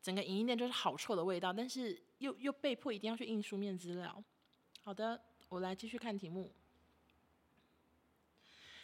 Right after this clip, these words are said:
大一突然有次回家陪家人的天数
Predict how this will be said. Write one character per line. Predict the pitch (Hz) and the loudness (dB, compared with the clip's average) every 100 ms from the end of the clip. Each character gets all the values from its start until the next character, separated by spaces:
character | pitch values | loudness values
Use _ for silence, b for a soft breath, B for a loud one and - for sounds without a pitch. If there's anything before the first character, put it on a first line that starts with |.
| B B B B _ - | B B B B _ 0
大 | 302 262 - | 2 2 2
一 | 247 247 | 0 0
突 | - 254 | 2 6
然 | 226 196 | 8 8
有 | 196 156 | 6 4
次 | 131 - 247 214 | 2 -2 2 2
回 | - 190 185 | 2 0 0
家 | 214 208 | 0 0
陪 | 214 180 | 0 -4
家 | 160 196 196 | 0 2 2
人 | 170 | 2
的 | 156 | -2
天 | - 185 196 | -4 -4 -2
数 | 220 156 | 0 0